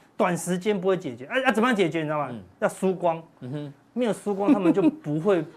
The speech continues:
Speaker 2: <laughs> 好。
Speaker 1: 不会戒赌，你知道吗？
Speaker 2: 哪一天我那个群组，当冲群组输光的时候，我一定第一时间跟你讲，
Speaker 1: 对，或者说他戒赌了，
Speaker 2: 跟大家报，对。
Speaker 1: 就差不多了，所以你就看到当冲比重嗖一下掉到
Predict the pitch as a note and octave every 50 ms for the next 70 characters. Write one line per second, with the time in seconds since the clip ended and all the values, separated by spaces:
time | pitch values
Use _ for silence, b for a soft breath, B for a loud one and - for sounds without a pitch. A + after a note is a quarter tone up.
0 | - - - - - - - - - A2+ A2 A2+ A2 - - - _ _ - E3+
1 | F#3+ G3 A#3 G3+ G#3 - A#3 F#3+ D#3+ - - A#2+ G#2 G#2+ A2+ A#2 B2+ C#3+ D3+ F#3+
2 | G#3 G3+ A#3 A#3+ A#3 F#3 D3 C#3 F3+ G#3+ F#3+ F#3 - D3 D#3+ E3 D3 C#3+ B2 G#2+
3 | G2+ A2+ - - E3+ F3 E3+ F3+ F#3 F3+ D#3 D3+ C#3 B2 A2 - - E3+ E3+ E3
4 | D#3 F3+ E3 D#3+ D3+ C3 C3+ A#2 A2 A2 A#2 C#3 C#3 F3+ E3 D3 - F3 E3 -
5 | - B2+ B2 A#2 B2 A#2+ A#2 A#2 G3 F#3 B3 B3 B3 B3+ C4 C4 - D4+ C#4 G#3
6 | D#3 E3 D#3 F3 G3 G#3 F3+ B2 A2+ - - - A#3 - - B3 B3 B3+ G#3+ B3
7 | A#3+ A#3 A3 G#3 G3+ G3+ C4 A#3+ F#3+ A#3+ C4+ C#4 C4 B3 B3+ B3+ B3+ C4 B3+ G#3+
8 | G#3+ A3 A3+ G3 - - E4+ G#4 F#4+ D#4+ C4 - C4 A#3 G#3 - A3 G#3 G3+ G3+
9 | F#3 F3 F3+